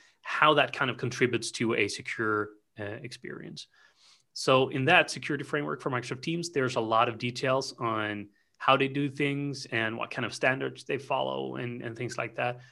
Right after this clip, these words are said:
which is important to understand. So if you do have that time, just read that.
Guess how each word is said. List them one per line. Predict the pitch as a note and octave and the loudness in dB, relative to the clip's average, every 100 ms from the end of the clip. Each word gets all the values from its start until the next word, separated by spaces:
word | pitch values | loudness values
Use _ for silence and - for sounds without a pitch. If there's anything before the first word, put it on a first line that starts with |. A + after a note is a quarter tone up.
| _ | _
which | C3 B2 | -4 0
is | A#2 | -2
important | A2 B2+ A2 | 0 0 2
to | A2+ | -2
understand. | G#2 - - B2 D3+ G#3 B3+ _ _ _ _ _ _ | -2 -4 -2 -2 -2 -4 -8 _ _ _ _ _ _
So | - A#2 | 0 2
if | A2 A#2 | 2 0
you | |
do | A#2 C#3+ | 0 2
have | C3+ C3+ | 2 4
that | C3+ C3+ | 2 2
time, | C#3+ C#3+ C#3 _ _ | 2 2 -4 _ _
just | A#2+ - | -8 -6
read | A2+ A2+ C3 C#3 | -4 0 0 2
that. | D3+ - | 2 0